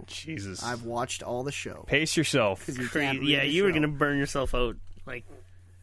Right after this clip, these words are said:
Speaker 3: like crazy.
Speaker 2: Well, I'm done, I haven't watched the show in a long time now.
Speaker 1: It's coming up.
Speaker 2: Right.
Speaker 3: April.
Speaker 2: Yeah, so it's, like, two months away. And I, I, it's been, like, two months since I watched it, probably, right? No, probably not that long.
Speaker 1: Uh, I'm, I'm, I'm binging it right now, too. I'm, I'm rewatching everything. I'm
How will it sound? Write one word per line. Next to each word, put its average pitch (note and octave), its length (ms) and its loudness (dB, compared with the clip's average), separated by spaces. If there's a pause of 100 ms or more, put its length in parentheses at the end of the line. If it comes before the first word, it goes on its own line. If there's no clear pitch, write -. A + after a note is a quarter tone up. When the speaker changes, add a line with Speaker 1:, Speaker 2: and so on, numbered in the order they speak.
(500)
Speaker 3:
like C3+ 220 0
crazy. C#3 640 0
Speaker 2:
Well, G3+ 100 6
I'm G3 40 2
done, F#3+ 160 6
I G3 60 6
haven't F#3+ 140 2
watched E3+ 160 2
the B2+ 60 -12
show E3+ 140 -4
in D3 80 -6
a - 20 -6
long A#2 160 -8
time B2 240 -12
now. - 220 -18 (800)
Speaker 1:
It's - 100 -6
coming A#2 220 2
up. G#2 180 0 (560)
Speaker 2:
Right. C#3+ 120 2
Speaker 3:
April. F3+ 260 2 (840)
Speaker 2:
Yeah, - 160 -6
so F3 160 -10
it's, G#3 140 -14
like, A3 120 -14
two B3+ 120 -6
months B3 220 -4
away. G3+ 320 -2
And D#3 100 2
I, E3+ 60 6
I, E3+ 220 6
it's D3 120 -4
been, E3+ 140 -2
like, D#3+ 180 -2
two F#3 100 -4
months E3+ 160 -2
since F3+ 120 -4
I E3 40 2
watched F#3+ 220 -2
it, - 60 -12
probably, - 300 -10
right? G3+ 160 -8 (320)
No, G#2+ 200 -8
probably A2 220 -10
not G#2+ 80 -12
that - 140 -12
long. - 140 -12 (220)
Speaker 1:
Uh, B2 380 4
I'm, E3 220 4
I'm, E3 320 4
I'm D#3 240 2
binging D3+ 220 4
it D3+ 120 4
right D#3 160 4
now, D#3 120 4
too. E3+ 200 4
I'm, A#2 240 0
I'm B2 160 0
rewatching C3 400 4
everything. B2 300 2
I'm G#2 260 -4